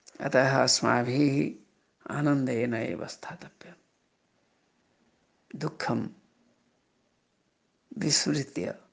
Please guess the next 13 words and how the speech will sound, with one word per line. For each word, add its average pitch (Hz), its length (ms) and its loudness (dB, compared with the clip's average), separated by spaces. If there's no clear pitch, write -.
सदैव 135 720 -2
सुखस्थितिः 151 920 0
एव 135 240 4
मनसु, 127 520 -2
मनसु 143 420 -2
भवितव्या। - 720 -10
यदि 123 180 -2
वयं 135 340 0
सुखेन 127 520 -2
स्थास्यामः 139 880 2
तदा 123 320 2
अस्माकम् - 600 -2
अवस्था - 600 0